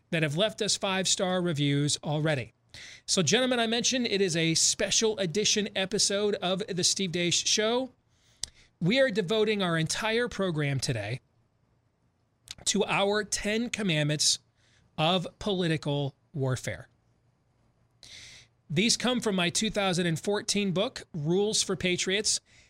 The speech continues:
How Conservatives Can Win Again. And when I sat down to write this book, I wanted to write something. You can see the cover we borrowed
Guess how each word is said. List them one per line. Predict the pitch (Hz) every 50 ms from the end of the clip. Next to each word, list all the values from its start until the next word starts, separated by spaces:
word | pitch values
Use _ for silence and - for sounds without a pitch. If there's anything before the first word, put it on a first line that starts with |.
| _ -
How | - - 175 185 220 233 240 269 - -
Conservatives | - 226 240 226 - - - 214 196 175 175 170 175 170 - -
Can | - 190 185 175 175
Win | 196 196
Again. | 180 143 139 123 101 101 - - _ -
And | - 170 175 170 165 165 151 - - _ _ _ _ _ _ _ _ _ _ _ _ - - -
when | 180 185 185
I | 175 180
sat | 180 - - 277 -
down | 294 269 240 214
to | 196
write | 190 190 190 185
this | - 190 170 -
book, | 147 165 170 160 - -
I | - 160
wanted | 165 156 160 170 180 240 285 294 -
to | - 226
write | 196 175 165 160 160 156 165 - _ _ _ _ -
something. | - - - 165 147 135 - 156 156 156
You | 156 139
can | 160 151
see | - - 185 180 170
the | 147 147 135
cover | - - 190 185 170 185 175 180 175 165
we | 151 151
borrowed | 143 123 156 156 147 143 143 143 143 139